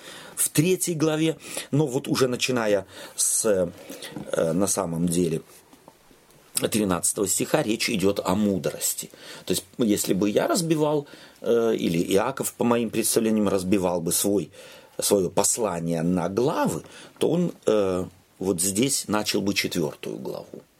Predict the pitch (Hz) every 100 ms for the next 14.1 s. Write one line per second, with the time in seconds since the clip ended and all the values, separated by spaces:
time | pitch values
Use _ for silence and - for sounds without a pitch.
0 | _ - - 80 95 - - 76 - -
1 | 78 - 87 82 104 104 104 117 120 -
2 | - - 82 87 80 85 104 92 92 -
3 | 87 - - 78 73 - 76 76 82 80
4 | 71 - 73 76 - - - - - 147
5 | 151 123 131 117 117 104 104 101 - -
6 | 90 90 82 82 82 - - - 78 85
7 | - 69 80 - - - - 80 78 82
8 | 78 78 87 135 80 - 87 82 101 117
9 | 123 - 85 - - - - 202 - 120
10 | 117 127 110 226 82 - - - - 98
11 | 90 - 101 95 135 - - 147 - -
12 | 160 107 123 117 139 - 120 131 120 131
13 | 110 71 69 - 143 151 101 127 123 113
14 | 120